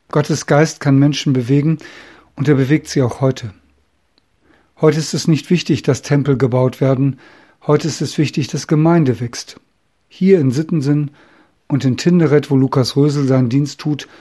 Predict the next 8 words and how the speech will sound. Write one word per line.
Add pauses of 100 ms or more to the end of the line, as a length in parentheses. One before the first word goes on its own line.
(360)
und
überall
auf
der
Welt. (1120)
Beten
wir
dafür,